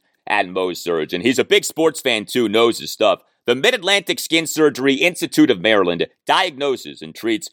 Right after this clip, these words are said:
a broad range of acute and chronic skin conditions, including skin cancer. And specific to that, Doctor George Verghese and his institute offer something that's a game changer, superficial radiation therapy,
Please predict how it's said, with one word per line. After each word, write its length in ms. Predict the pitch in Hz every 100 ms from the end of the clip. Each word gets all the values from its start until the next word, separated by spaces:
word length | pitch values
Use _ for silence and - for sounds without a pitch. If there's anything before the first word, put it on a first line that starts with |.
| -
a 100 | 117
broad 360 | 107 139 156 110
range 340 | 123 85 76
of 80 | 85
acute 420 | 87 110 104 - _
and 200 | - 107
chronic 360 | - 117 101 98
skin 240 | - 110
conditions, 640 | 107 98 101 95 104 98 - -
including 680 | 156 143 - 190 151 107 92 _
skin 400 | - - 120 120
cancer. 540 | - 98 73 - 60 - _
And 180 | - 127
specific 480 | - 139 240 285 247
to 80 | 147
that, 300 | 110 117 -
Doctor 320 | 143 170 180
George 320 | 139 139 131
Verghese 440 | 123 98 98 107 104
and 120 | 92
his 140 | 110
institute 580 | 107 117 90 - 92 85 _
offer 300 | - 120 123
something 460 | 117 139 123 143 131 _
that's 180 | 143 156
a 60 | 165
game 320 | 131 147 156
changer, 500 | - 87 71 58 53 _
superficial 1000 | - - 247 262 247 220 208 202 185 175 -
radiation 680 | 95 135 143 143 139 127
therapy, 560 | 104 110 98 87 87 78